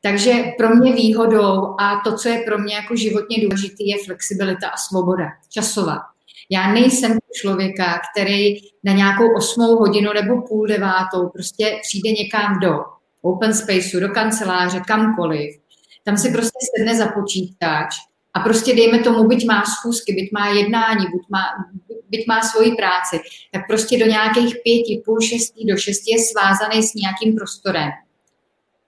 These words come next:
Byť teda v něm tvoří svoji práci, která ho baví. A pak se prostě sebere a jde domů, na schůzky, na rande, za sportem, do restaurace a tak dále.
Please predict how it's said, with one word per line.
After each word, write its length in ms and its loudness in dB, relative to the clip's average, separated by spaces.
Byť 300 2
teda 180 2
v 100 0
něm 180 2
tvoří 320 0
svoji 280 0
práci, 420 -2
která 280 -2
ho 100 0
baví. 320 0
A 100 -14
pak 120 -4
se 120 -4
prostě 360 -6
sebere 420 0
a 60 0
jde 320 0
domů, 560 6
na 80 2
schůzky, 840 -2
na 100 0
rande, 460 0
za 100 -2
sportem, 760 -2
do 80 -2
restaurace 580 -4
a 180 -14
tak 140 -4
dále. 260 0